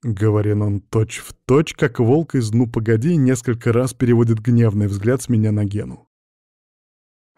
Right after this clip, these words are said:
«Ну, Брагин!» Он поджимает губы и, напоследок сверкнув очами, удаляется. «Че это он?» — не понимает Рыбкин.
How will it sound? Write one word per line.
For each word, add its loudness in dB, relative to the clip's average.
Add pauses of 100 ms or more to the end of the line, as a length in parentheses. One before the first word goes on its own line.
«Ну, 4
Брагин!» 4 (500)
Он 2
поджимает 0
губы 0
и, -4
напоследок -2
сверкнув -4
очами, -4
удаляется. -4 (920)
«Че 2
это 2
он?» — -6 (160)
не 0
понимает -4
Рыбкин. -12